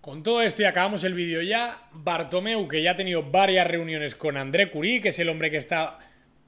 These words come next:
mm, telefónicamente viajando Brasil-Barcelona para intentar mover todo esto, y Pini Zahavi, como ya hemos dicho, será al final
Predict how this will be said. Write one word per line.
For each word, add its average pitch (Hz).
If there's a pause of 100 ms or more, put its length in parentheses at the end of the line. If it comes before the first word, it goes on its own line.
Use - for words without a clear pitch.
mm, 147
telefónicamente 165
viajando 160
Brasil-Barcelona 151 (680)
para 147
intentar 147
mover 165
todo 160
esto, 156
y 220
Pini 220
Zahavi, 147
como 135
ya 147
hemos 156
dicho, 139
será 147
al 139
final 151